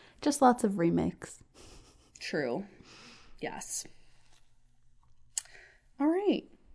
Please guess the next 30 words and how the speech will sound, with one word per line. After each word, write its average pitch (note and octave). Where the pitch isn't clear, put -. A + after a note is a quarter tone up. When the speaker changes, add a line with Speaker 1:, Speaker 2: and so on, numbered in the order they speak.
Speaker 2:
So D4
tell C#4+
me E4+
about F4+
the D#4
episodes A3
you G#2+
watched, -
Kyla. B3
Speaker 1:
Well, B3
I B3
suppose A3+
it A3
makes G#3
sense G#3+
that A3
I G#3
would G#3
start C#4+
'cause C4+
I B3+
started C4
in C4
season C4+
one. C4+
So G#3+
I A3
watched G#3
the G3
pilot, F#3